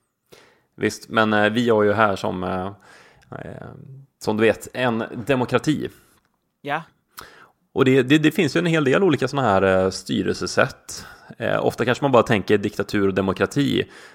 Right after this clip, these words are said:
Speaker 1: mm, i och med att det är två vanliga. Men, eh, det finns en del andra och, eh, jag tänkte höra med dig här, eh, lite om du tycker att, ja, men demokratin är det bästa eller om vi skulle kunna göra på något annat sätt.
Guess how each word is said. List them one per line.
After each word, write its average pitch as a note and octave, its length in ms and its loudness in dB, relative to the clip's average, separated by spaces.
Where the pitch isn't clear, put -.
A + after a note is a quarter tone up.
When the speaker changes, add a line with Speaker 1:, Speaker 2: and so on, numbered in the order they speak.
Speaker 1:
mm, - 420 -12
i - 120 -4
och G#2+ 40 0
med F#2+ 80 2
att F#2 80 -4
det F#2+ 140 2
är F#2 140 2
två G2 240 -2
vanliga. F#2+ 480 2
Men, G2 280 -2
eh, G2 460 -4
det A#2 100 -2
finns D3+ 240 -4
en F#3+ 60 -4
del F3 140 0
andra C3 480 2
och, - 400 -8
eh, - 320 -4
jag - 100 -12
tänkte D3 220 0
höra C#3 140 6
med D#3+ 80 2
dig F3 120 4
här, G2 340 6
eh, G#2 60 -2
lite A2+ 160 -4
om A2+ 80 -2
du G#2+ 300 4
tycker C#3 240 2
att, - 360 2
ja, - 80 -8
men C#3 140 0
demokratin C3 480 2
är A2+ 100 6
det A2+ 60 8
bästa A#2+ 360 2
eller C3 140 0
om A#2 80 0
vi G#2 60 -4
skulle G#2+ 140 -8
kunna A2 140 0
göra G#2 120 2
på - 80 -4
något G2+ 100 -2
annat G2 220 -2
sätt. - 380 -4